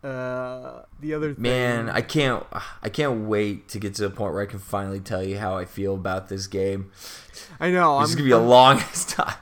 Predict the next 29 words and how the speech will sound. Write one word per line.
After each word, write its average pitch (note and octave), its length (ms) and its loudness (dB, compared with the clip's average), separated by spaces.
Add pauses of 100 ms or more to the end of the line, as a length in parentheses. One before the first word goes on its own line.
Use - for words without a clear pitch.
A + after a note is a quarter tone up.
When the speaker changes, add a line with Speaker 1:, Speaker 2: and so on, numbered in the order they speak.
Speaker 1:
I'm F3+ 100 -2
going A3+ 320 8
slowly G3+ 520 0
about A#2 340 0
it. A#2 100 -2
I'm A#2+ 180 -2
off F#3+ 300 -4
today, D3+ 400 -4
so C#3 320 -4
I'm C3 140 -4
probably D#3 360 -2
gonna D#3+ 160 -8
play D3 220 -4
a C3+ 60 -4
little C3 200 -4
bit A#2+ 160 -8
more. A#2 440 -6 (360)
Although C3+ 220 -4
now C#3+ 260 -2
I D3+ 100 -2
have C#3+ 260 -6
two G#3 320 -4
games C3 420 -6
going B2 480 -4
because, B2+ 640 -10
uh, A#2 320 -6
my A#2+ 160 -6
brother C#3 440 -2
is B2 380 -6